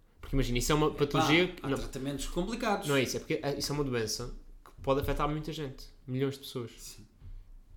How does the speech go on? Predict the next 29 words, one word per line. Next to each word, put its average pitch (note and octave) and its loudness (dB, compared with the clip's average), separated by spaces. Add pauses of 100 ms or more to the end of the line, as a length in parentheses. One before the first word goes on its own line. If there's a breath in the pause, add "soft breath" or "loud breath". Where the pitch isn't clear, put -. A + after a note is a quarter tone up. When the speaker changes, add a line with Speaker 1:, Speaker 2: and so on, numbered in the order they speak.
(320)
Speaker 1:
E - -20
tu - -8
não A2+ -2
consegues A#2 -6
cancelar B2+ -6
milhões B2+ -4
de - -16
pessoas. - -4
Speaker 2:
Consegues, - -10
consegues. - -20 (300)
Speaker 1:
Hum. G#2 -6
Speaker 2:
É C3+ -4
canja. A2+ -12 (120)
Todos E3 2
nós C3+ 0
já C#3 0
fizemos C3+ -4
coisas C3 -2
canceláveis. - 8 (880)
Speaker 1:
Ma-, B2+ 0
não, D3+ 4
mas A#2+ 2
eu - -4
estou B2 -2
a - 2
dizer C3 0
cancelar D3 2
ativamente C3+ -2
alguém. A#2+ -6